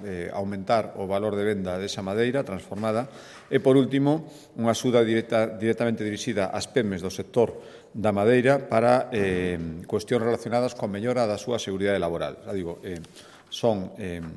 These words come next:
cinco liñas de axuda, se amplían os obxectivos e se amplía tamén a cuantía un trinta por cento respecto a convocatorias anteriores.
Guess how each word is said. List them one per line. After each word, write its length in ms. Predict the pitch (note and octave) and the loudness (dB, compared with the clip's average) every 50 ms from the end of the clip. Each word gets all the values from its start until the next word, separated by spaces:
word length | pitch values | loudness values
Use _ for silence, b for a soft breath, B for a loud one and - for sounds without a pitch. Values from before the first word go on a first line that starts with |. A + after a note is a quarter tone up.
| - - b b b b b | -16 -20 b b b b b
cinco 400 | - - - C#3 B2 A2 A#2 A2+ | -10 -2 0 0 2 2 2 2
liñas 320 | A#2 A2+ A2 G#2 G2 E2+ | 2 2 2 0 0 0
de 320 | F2+ G2 F#2+ F#2+ F#2 F2+ F#2 | -2 -2 0 0 0 -2 -2
axuda, 320 | F#2 - - C#3+ D3 F3+ | -4 0 -2 0 0 0
se 160 | D#3+ - G2+ | -2 -2 -4
amplían 240 | F#2 F2+ G#2+ A2 G#2 | -6 -2 -2 -2 -2
os 160 | G2+ G2 - | -2 -4 -4
obxectivos 580 | A2+ G2 - - G2 - C3+ B2 C3 D3 C#3 - B B B B B B B | -6 -6 -6 -6 -4 -4 -2 0 0 -2 -2 -4 B B B B B B B
e 80 | - G2+ | -8 -6
se 80 | - - | -2 -2
amplía 240 | G#2 F#2+ G2 A#2+ | -2 0 2 0
tamén 240 | G#2+ - A2 A2 A2 | 2 2 0 0 0
a 80 | G#2+ G2+ | -2 0
cuantía 400 | - G#2+ G2+ F#2 - A#2+ A2+ A2+ | 0 -2 -4 -2 0 0 0 0
un 160 | - A#2+ G#2+ | 0 -2 -4
trinta 240 | - A#2 G#2 A2 G#2 | -4 -4 -4 -4 -4
por 160 | - G#2+ F#2+ | -4 -6 -4
cento 240 | - B2 A2+ - A#2 | -4 -6 -4 -4 -4
respecto 340 | G#2 F#2+ - - - - A2+ | -6 -6 -6 -8 -6 -4 -4
a 80 | G#2+ | -4
convocatorias 720 | - G2+ F#2 G2 G2 G2+ F#2+ - G#2 G2+ G2+ F#2+ - - - - | -4 -4 -6 -4 -4 -4 -4 -4 -2 -2 -2 -4 -4 -12 -10 -8
anteriores. 640 | G2+ F2+ - G2+ F2 E2 D2 C#2 C#2 - - - | -8 -6 -6 -6 -6 -6 -6 -8 -10 -12 -14 -14